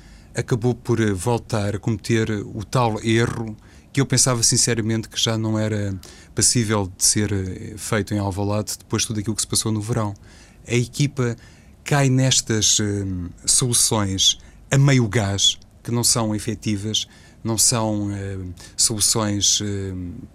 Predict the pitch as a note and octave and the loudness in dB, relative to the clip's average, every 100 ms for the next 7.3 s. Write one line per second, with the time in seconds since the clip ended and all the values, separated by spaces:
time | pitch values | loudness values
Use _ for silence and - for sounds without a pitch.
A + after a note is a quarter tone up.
0 | - A#2 G#2+ - C3+ B2+ - G2 G2 G2+ | -4 0 2 4 4 2 0 -4 -2 -2
1 | G#2+ G#2+ A2 A#2 - - - - - - | 0 0 0 -4 -8 -18 -20 -20 -20 -6
2 | C#3 C3+ C#3 - A#2+ A2+ A#2+ C#3 C#3 C3 | 0 2 2 2 0 2 2 2 2 0
3 | - - - A#2 - - A2+ G#2+ - - | 0 -6 -2 -2 0 0 -2 -4 -6 -8
4 | - - - B2+ A2+ G#2 - G#2 A2 G2+ | -20 -20 -4 -2 0 -2 -6 -2 -2 -2
5 | G2 F#2+ F#2+ F#2 F#2 G2 G#2 G#2+ - B2 | -4 -4 -6 -6 -8 -8 -2 0 2 2
6 | A2 G2+ G2 G2 F#2+ F#2 F2+ G2+ G2+ A2 | 2 0 -4 -6 -6 -8 -6 -6 -4 0
7 | A2 G#2 | 0 0